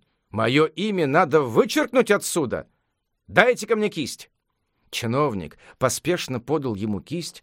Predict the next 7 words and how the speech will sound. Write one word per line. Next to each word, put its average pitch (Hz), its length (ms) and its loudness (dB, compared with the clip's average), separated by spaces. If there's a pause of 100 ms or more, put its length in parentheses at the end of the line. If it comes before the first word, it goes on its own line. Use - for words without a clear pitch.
(120)
густо 135 500 -4
обмакнув 120 640 -6
её 98 180 -6
в - 120 -14
тушь. - 420 -18 (560)
Тогда 135 400 2
Сунь-Укун 127 840 -4